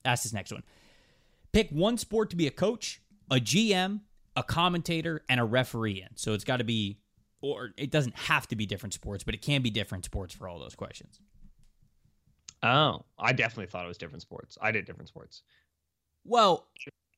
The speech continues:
Speaker 1: I, I'm, I'm just saying that, like, if you pick basketball for one, it's not like you can't pick basketball for another.
Speaker 2: I know. So I'm, I'm saying I, I did all different sports. If I, if I'd been cool with doing the same sports,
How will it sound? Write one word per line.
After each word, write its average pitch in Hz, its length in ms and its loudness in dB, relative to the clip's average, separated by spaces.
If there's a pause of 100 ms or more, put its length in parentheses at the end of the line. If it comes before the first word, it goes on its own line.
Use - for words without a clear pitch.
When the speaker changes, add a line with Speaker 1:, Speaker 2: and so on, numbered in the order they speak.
(120)
Speaker 1:
I, 180 180 2
I'm, 202 260 6
I'm 202 140 8
just 190 220 0
saying 185 220 4
that, 147 100 -2
like, 151 200 2
if 143 120 4
you 143 80 2
pick 143 240 2
basketball 131 500 4
for 110 160 -2
one, 110 280 6
it's 104 120 0
not 143 80 2
like 113 160 0
you 107 60 -2
can't - 440 -4
pick 101 160 -4
basketball 101 440 -4
for - 140 -12
another. 78 300 -12 (680)
Speaker 2:
I 139 100 2
know. 98 280 -2
So 131 120 -6
I'm, 135 180 -2
I'm 139 140 -6
saying 135 180 -2
I, 127 200 0
I 143 60 0
did 135 100 -4
all 110 100 -4
different 95 220 -12
sports. 92 320 -10
If 131 180 0
I, 139 160 -4
if 117 180 -8
I'd 127 440 -2 (560)
been 120 240 -2
cool 120 240 -6
with 117 140 -4
doing 113 220 -2
the 107 80 -6
same 107 300 -4
sports, 127 480 -6